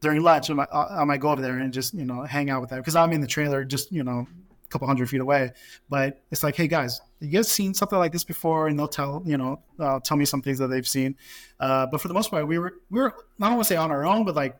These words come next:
you know, we were doing things that are kind of, like, either new or just, you know, very complex. So we were,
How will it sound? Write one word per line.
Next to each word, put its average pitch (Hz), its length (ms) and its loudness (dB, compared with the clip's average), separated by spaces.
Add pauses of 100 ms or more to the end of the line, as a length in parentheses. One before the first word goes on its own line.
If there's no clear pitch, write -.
(380)
you 175 100 0
know, 175 100 2
we 160 100 2
were 180 80 2
doing 170 180 -2
things 165 200 0
that 143 120 2
are 139 80 -2
kind 190 360 0
of, 185 100 -2
like, 151 260 0 (540)
either 160 220 2
new 175 240 2
or 151 180 0
just, 151 320 -4
you 101 180 -4
know, 139 280 -2
very 151 180 0
complex. 139 480 0
So 127 240 -2
we 139 140 -2
were, 139 200 -4